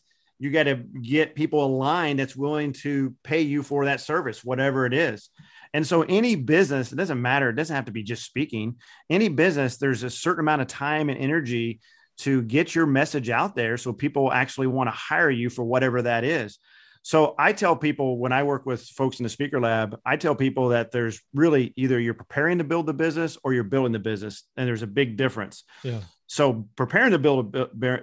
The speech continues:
Speaker 1: building the business is like getting your website going, get your demo video going, uh, purchasing business cards like you did that helped you out so much early in the beginning, or Grant, I'm just saying that for fun, but,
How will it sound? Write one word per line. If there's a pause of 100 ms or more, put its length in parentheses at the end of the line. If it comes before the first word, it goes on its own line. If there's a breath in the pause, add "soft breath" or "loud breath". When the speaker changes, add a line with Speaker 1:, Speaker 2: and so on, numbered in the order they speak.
Speaker 1:
building
the
business
is
like
getting
your
website
going,
get
your
demo
video
going, (360 soft breath)
uh,
purchasing
business
cards
like
you
did
that
helped
you
out
so
much
early
in
the
beginning,
or
Grant,
I'm
just
saying
that
for
fun,
but,